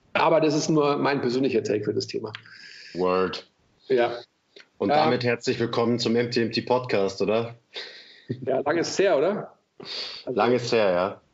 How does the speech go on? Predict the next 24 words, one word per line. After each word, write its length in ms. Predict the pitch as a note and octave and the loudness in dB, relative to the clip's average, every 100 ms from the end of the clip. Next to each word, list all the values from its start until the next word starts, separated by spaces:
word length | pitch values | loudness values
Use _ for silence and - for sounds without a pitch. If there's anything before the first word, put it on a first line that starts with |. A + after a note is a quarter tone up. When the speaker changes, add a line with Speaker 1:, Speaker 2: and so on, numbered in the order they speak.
| - | -10
Speaker 2:
gefühlt. 460 | F#2+ - G2 G2 - _ _ _ - - - _ - | -6 0 0 -2 -10 _ _ _ -20 -20 -20 _ -4
Und 100 | G2 | -2
es 140 | F2 | -2
ist 100 | A2 | 0
auch 120 | G#2+ | 0
sehr 220 | - A2+ | 2 0
komisch, 380 | - B2 A#2 G2+ | 2 2 2 2
dass 160 | G#2+ F#2 | 0 0
ich 120 | F#2+ | -2
dich 160 | G#2+ G2+ | -2 -2
jetzt 180 | G2+ - | -2 0
hier 140 | G#2 | 0
so 400 | F#2 F#2 F2+ F2+ _ - - | 2 2 0 -4 _ -16 -4
auf 160 | G2 G2 | -4 0
meinem 200 | G2 G2 | 0 2
Bildschirm 400 | A2 A2+ G2 F#2+ | 0 2 0 2
hab 320 | F#2+ - - _ _ _ - - - - - - - - | 0 -2 -12 _ _ _ -8 -6 -6 -10 -14 -8 -6 -2
und 80 | - | 0
wir 100 | G2+ | 0
uns 140 | G2 | 0
nicht 260 | A2+ G#2+ - | -2 -2 0
wirklich 360 | A2+ B2 A2 | 0 2 0
gegenüber 420 | - G2 A2 G#2+ F2 | 0 0 2 2 2
sitzen. 420 | F2 - E2+ | 0 -2 -6